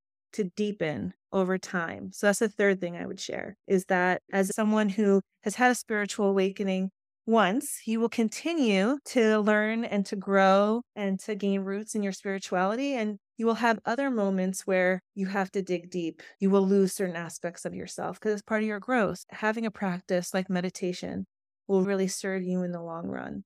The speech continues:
The fourth one is play. Everything sounds like doom and gloom, but it really is not. It's just, it's so beautiful to be able to see your life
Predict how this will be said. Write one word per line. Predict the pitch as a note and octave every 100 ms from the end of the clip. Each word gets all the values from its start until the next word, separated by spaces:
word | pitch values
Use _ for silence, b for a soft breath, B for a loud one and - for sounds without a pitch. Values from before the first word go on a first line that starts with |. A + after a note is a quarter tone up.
| -
The |
fourth | F#3+ F3+ F3+ -
one | F#3+ F#3
is | -
play. | - - F#3+ -
Everything | G#3 A#3+ C#4 B3
sounds | - A3+ A3
like | G#3+ G3+ F#3+
doom | C4+ B3+ A#3+
and | A3
gloom, | G#3 G#3+ A#3 A#3
but | G#3
it | -
really | G3+ G#3 G#3
is | G3 G#3
not. | F#3+ F#3 F#3
It's | F#3 -
just, | G3+ - - _ _ _ _ -
it's | G3 -
so | - A3
beautiful | G#3+ F#3+ G3+ G3+ - F3+ F#3
to | -
be | F#3+ F#3
able | F#3 F#3
to | F#3 G3 F3+ F3+ -
see | - - B3
your | A#3+ G#3
life | F#3 E3+ F3+ F3+ F#3 -